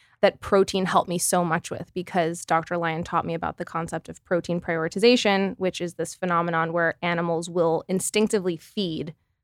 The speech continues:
all day and not stop until their protein requirements are met. So we'll feed on carbs because even a carbohydrate-rich food is gonna have some protein in there and the body recognizes that. So it's like,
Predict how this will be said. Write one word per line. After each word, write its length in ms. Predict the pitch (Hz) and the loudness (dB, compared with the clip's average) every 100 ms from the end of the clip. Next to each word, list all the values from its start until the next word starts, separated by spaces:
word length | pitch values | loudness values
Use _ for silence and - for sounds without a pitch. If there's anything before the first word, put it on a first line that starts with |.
| _ - | _ 6
all 140 | 220 220 | 6 8
day 260 | 185 - _ - | 4 2 _ -2
and 160 | 190 | 2
not 240 | 196 196 - | 4 2 0
stop 320 | 202 170 - | 2 2 0
until 380 | 190 190 - 190 | -2 -2 0 0
their 140 | 175 | 0
protein 340 | 175 175 180 180 | 0 -2 -2 -4
requirements 560 | 175 175 165 170 175 | -4 -4 -4 -4 -4
are 100 | 175 | -4
met. 400 | 170 170 - - _ _ _ _ - | -2 -4 -8 -20 _ _ _ _ 0
So 160 | - 202 | 6 8
we'll 220 | 214 226 | 8 8
feed 240 | - 254 | 8 8
on 180 | 220 208 | 8 6
carbs 340 | - 311 285 | 4 8 8
because 220 | - 254 247 | 6 0 2
even 220 | 285 277 | 4 4
a 80 | 247 _ | 2 _
carbohydrate-rich 720 | - - 220 220 208 208 196 - | -10 0 2 4 4 2 0 0
food 160 | 202 | 2
is 80 | 185 | 2
gonna 160 | 180 180 | 0 -2
have 160 | 170 | -2
some 140 | 180 180 | -2 2
protein 340 | 226 240 196 | 2 4 2
in 80 | 185 | 4
there 120 | 170 | 2
and 100 | 175 | 2
the 40 | |
body 260 | 170 165 175 | 2 2 4
recognizes 540 | 208 233 220 180 175 | 2 2 0 0 -2
that. 260 | 170 160 - | 0 -2 -2
So 120 | 190 | -4
it's 160 | 180 185 | -4 -4
like, 180 | 180 | -6